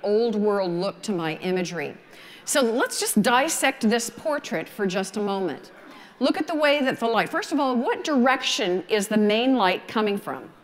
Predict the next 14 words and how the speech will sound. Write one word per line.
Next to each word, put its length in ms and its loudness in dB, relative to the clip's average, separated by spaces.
Where 140 -6
is 100 -6
it 80 -6
coming 220 -2
from? 200 -12
Yeah, 200 0
would 160 0
you 100 0
agree? 300 -2
Yeah, 100 0
it's 160 -10
coming 260 0
from 140 0
over 440 0